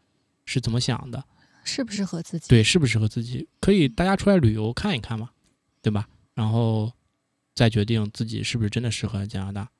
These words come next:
Speaker 1: 现在毕竟很多留学生也会想说要回国，
Speaker 2: 对。
Speaker 1: 尤其是疫情之后，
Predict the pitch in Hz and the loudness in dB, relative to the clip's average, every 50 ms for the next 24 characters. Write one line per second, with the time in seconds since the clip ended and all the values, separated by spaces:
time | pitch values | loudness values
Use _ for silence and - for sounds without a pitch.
0 | _ _ _ _ _ _ _ _ - - - 127 120 117 - 123 120 123 117 110 | _ _ _ _ _ _ _ _ -6 -2 2 2 2 2 2 0 0 0 0 0
1 | - 107 107 110 117 127 147 - - - 123 113 117 117 120 123 123 117 113 101 | 0 0 2 2 2 2 0 -2 -2 2 2 4 4 2 0 -2 -2 -4 -6 -4
2 | - 139 135 120 110 107 - - 104 98 - 104 101 104 104 101 - - 107 104 | 0 0 0 2 0 -2 -4 -6 -8 -8 -6 -6 -4 -4 -4 -4 -4 -2 -2 -2
3 | - - - - 123 113 - 123 110 110 113 120 120 117 113 - - 110 107 110 | -2 -4 -6 -4 -4 -4 -4 -4 -2 -2 -2 -2 -4 -4 -6 -8 -8 -6 -6 -4
4 | 110 - 113 107 | -2 -2 -2 -2